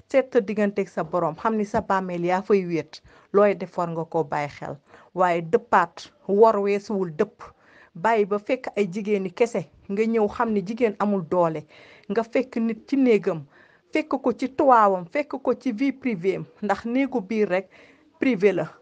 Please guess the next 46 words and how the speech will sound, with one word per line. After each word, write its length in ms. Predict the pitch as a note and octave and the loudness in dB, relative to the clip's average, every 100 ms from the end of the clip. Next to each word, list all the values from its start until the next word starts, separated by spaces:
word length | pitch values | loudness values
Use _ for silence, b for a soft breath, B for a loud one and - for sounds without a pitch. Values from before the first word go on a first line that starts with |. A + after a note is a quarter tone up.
| - | -4
nga 120 | G3+ | 0
ñëw 240 | A3+ A#3 G#3+ | 2 2 0
fekk 380 | - C#4+ C#4 - | 0 -2 -2 -4
ko 100 | G#3 | -2
fa 140 | G#3 | -2
di 120 | E3+ | -4
ko 140 | G#3 G#3 | 0 0
jamat, 360 | D3 F3+ E3 - | 2 -4 -4 -4
loolu 320 | D#3+ F3 F3 | 0 0 0
yaa 260 | E3+ E3+ E3 | 0 0 0
ko 140 | D#3+ D#3 | -2 -6
tey. 220 | E3 D3 C#3 _ b b b - | -4 -6 -8 _ b b b -6
Fii 280 | A#3+ F#3 | -4 -4
problème 440 | F3 C4 A3+ A3+ G#3+ | -2 0 2 0 -2
mu 80 | F#3+ | -2
xaalis 460 | - G3+ F3+ E3+ | -2 -2 -2 -8
kenn 180 | - B3 | -4 0
waxu 220 | G#3 G3+ | 0 -2
ko, 140 | F3 F3 | -4 -4
ndax 180 | F3 E3+ | -2 -4
xaalis 340 | - A3 G3+ - | -2 0 -2 -4
lu 100 | A3 | -4
mu 80 | A#3+ | -2
doon 240 | A3+ G3+ | 0 -2
jënd 220 | E3 F#3+ F3 | -2 -6 -2
tey 180 | F#3+ E3 | -2 0
nit 160 | F3 F#3 | -2 -6
mën 220 | F3+ E3+ | -8 -6
koo 160 | F#3 E3 | -4 -2
jënd, 260 | F3+ E3+ E3 | -2 -4 -4
mais 180 | F3+ E3+ | -6 -2
bakkan 360 | G#3 - E3 | -2 0 -4
kenn 200 | E3 A3 | 0 -2
du 80 | G3+ | -2
ko 100 | F3+ | -4
jënd. 320 | D#3+ E3 D#3 - - B B B B B B | -4 -6 -8 -12 -20 B B B B B B
En 120 | A3 B3 | -2 -2
tout 120 | B3+ | 0
cas, 320 | A3+ G3 A3 B B B B | 4 4 2 B B B B
Marème 440 | G#3 A#3 G#3 F3+ - | 0 2 2 -2 -8
ak 160 | G3 | -10
famille 320 | - G#3 F3+ E3 | -4 -4 -4 -6
am 100 | E3+ | -6
ñoom 200 | F3+ F3 | -6 -8
ñoo 160 | F3 D#3+ | -6 -6
perte. 560 | - D#3+ - - - | -4 -6 -8 -18 -18